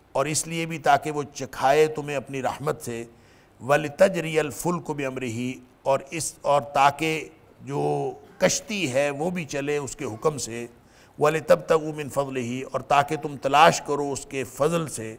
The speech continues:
उसका फजल तलाश करो, वलअल्लकुम तशकुरून, और ताकि तुम शुक्र करो। देखें, ये मैंने अर्ज़ किया था कि इसमें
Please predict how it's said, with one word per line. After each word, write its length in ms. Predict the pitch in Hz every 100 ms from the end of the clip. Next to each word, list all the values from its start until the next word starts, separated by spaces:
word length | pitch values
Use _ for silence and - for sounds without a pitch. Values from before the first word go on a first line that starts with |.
| -
उसका 200 | 143 -
फजल 300 | 123 143 165
तलाश 340 | - 139 127 -
करो, 340 | 120 117 120 - - - - 127
वलअल्लकुम 760 | 139 135 151 156 139 135 131
तशकुरून, 920 | 123 120 - 123 120 127 139 135 139 - 127
और 80 | 117
ताकि 340 | 127 123 123
तुम 180 | 117 123
शुक्र 380 | - 107 113 104
करो। 280 | 110 90 - _ _ _ _ _ _ - -
देखें, 240 | 170 165 190
ये 340 | 175 165 143
मैंने 260 | 139 143 139
अर्ज़ 240 | 135 135
किया 200 | 151 147
था 200 | 143 143
कि 380 | 143 139 135 - - _
इसमें 500 | 131 - 139 139 139